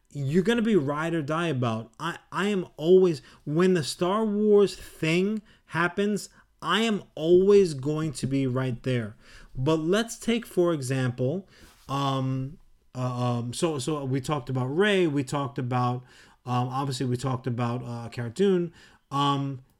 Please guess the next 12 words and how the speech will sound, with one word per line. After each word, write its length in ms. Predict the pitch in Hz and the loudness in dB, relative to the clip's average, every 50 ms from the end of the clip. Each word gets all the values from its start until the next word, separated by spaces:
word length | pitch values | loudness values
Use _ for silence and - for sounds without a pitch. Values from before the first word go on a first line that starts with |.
| _ _ - | _ _ 0
but 240 | 165 202 208 170 160 | 2 2 2 2 0
let, 320 | 170 180 208 233 170 165 | 0 0 0 0 -2 -2
let's 300 | 170 214 247 240 - - | 0 0 -2 -2 -4 -4
now 200 | 247 240 226 220 | -4 -2 -2 -2
take 380 | 208 - - 196 190 185 180 - | -4 -2 0 2 2 2 0 -2
a, 40 | 160 | -4
a 400 | 147 147 147 160 - - 139 143 | -4 -4 -4 -4 -6 -6 -6 -4
look 400 | 143 143 147 170 196 185 190 - | -2 -2 0 0 -2 -2 -4 -8
at, 420 | 131 123 135 135 135 135 - - _ - | -10 -8 -6 -4 -4 -6 -8 -12 _ -12
um, 300 | - 131 123 123 127 127 123 | -8 -6 -4 -4 -2 -2 -2
the 200 | 135 139 147 - | -2 -4 -4 -6
other, 760 | - 147 165 175 156 143 151 139 135 131 127 123 123 127 127 | -6 -6 -6 -4 0 2 2 4 4 4 2 0 -2 -4 -8